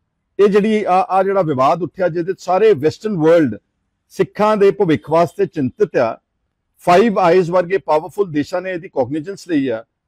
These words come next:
ਲੇਕਿਨ ਜਥੇਦਾਰ ਸਾਹਿਬ ਹੁਣੀ ਵੀ ਇਹਦੇ ਤੇ ਚੁੱਪ ਬੈਠੇ ਨੇ। ਅਗਲੀ ਜਮਾਤ ਸਾਡੀ, ਜਿਹਨੂੰ ਆਪਾਂ ਮਿੰਨੀ ਪਾਰਲੀਮੈਂਟ ਕਹਿੰਦੇ ਨੇ ਸਿੱਖਾਂ ਦੀ, ਐਸ ਜੀ ਪੀ ਸੀ ਦੇ ਪ੍ਰਧਾਨ ਸਾਹਿਬ, ਕੋਈ ਮਾੜਾ ਮੋਟਾ ਇੱਕ ਅੱਧਾ ਟਵੀਟ ਦੇਖਿਆ ਮੈਂ ਉਹਨਾਂ ਦਾ,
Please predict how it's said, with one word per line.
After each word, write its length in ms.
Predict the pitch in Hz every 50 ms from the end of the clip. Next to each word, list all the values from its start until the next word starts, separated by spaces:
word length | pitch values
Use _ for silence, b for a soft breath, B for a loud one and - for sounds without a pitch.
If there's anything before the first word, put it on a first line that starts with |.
| _ _ _
ਲੇਕਿਨ 180 | 156 165 190 190
ਜਥੇਦਾਰ 420 | 170 180 - 185 196 185 196 190
ਸਾਹਿਬ 280 | 170 - 180 180 185 165
ਹੁਣੀ 200 | 165 165 165 170
ਵੀ 80 | 165 165
ਇਹਦੇ 140 | 151 156
ਤੇ 120 | 156 _ 143
ਚੁੱਪ 220 | _ _ 123 92 _
ਬੈਠੇ 240 | 110 101 - _ 107
ਨੇ। 80 | 104 - _ _ _ 202
ਅਗਲੀ 220 | 202 190 233 262 247
ਜਮਾਤ 420 | 170 185 175 165 160 165 165 _
ਸਾਡੀ, 240 | - 175 160 160 170
ਜਿਹਨੂੰ 260 | 151 165 160 175 165
ਆਪਾਂ 160 | 156 139 156
ਮਿੰਨੀ 220 | 143 147 170 196 190
ਪਾਰਲੀਮੈਂਟ 440 | _ 160 147 143 139 147 151 139
ਕਹਿੰਦੇ 220 | - 139 135 139 147
ਨੇ 80 | 147
ਸਿੱਖਾਂ 340 | 135 - 139 - _ - 131
ਦੀ, 140 | 117 120 127 _ _ _ _ _ _ _ _ _ _ _ -
ਐਸ 220 | 190 196 - -
ਜੀ 60 | 226
ਪੀ 160 | 214 170 214
ਸੀ 120 | 170 147 196
ਦੇ 80 | 185
ਪ੍ਰਧਾਨ 420 | 202 - 196 175 143 143 127 120 120
ਸਾਹਿਬ, 280 | - - 143 135 120 - _ _
ਕੋਈ 120 | - 175
ਮਾੜਾ 200 | 175 180 190 196
ਮੋਟਾ 260 | 190 185 165 - 170
ਇੱਕ 140 | 170 143 -
ਅੱਧਾ 140 | 170 160 165
ਟਵੀਟ 300 | - _ 139 147 151 131
ਦੇਖਿਆ 280 | 131 123 - _ 156 160
ਮੈਂ 80 | 170
ਉਹਨਾਂ 140 | 170 170 165
ਦਾ, 220 | 165 170 170 160